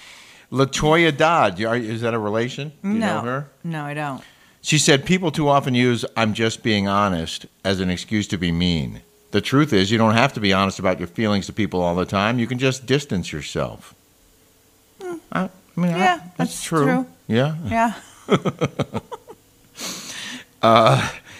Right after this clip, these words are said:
Speaker 1: uh, let's see. Marilyn Aiken.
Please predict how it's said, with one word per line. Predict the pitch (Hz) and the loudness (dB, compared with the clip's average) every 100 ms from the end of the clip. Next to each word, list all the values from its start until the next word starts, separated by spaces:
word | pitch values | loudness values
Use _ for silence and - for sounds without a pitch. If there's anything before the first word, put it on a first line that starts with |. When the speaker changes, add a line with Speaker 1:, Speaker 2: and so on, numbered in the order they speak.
| - - - - _ | -14 -14 -16 -20 _
Speaker 1:
uh, | - 95 95 | 4 6 6
let's | 101 104 | 2 0
see. | 101 71 - _ _ _ _ _ _ _ - | -2 -4 -10 _ _ _ _ _ _ _ -2
Marilyn | 104 113 123 123 113 | 4 6 6 6 6
Aiken. | 113 104 127 117 | 4 2 0 -2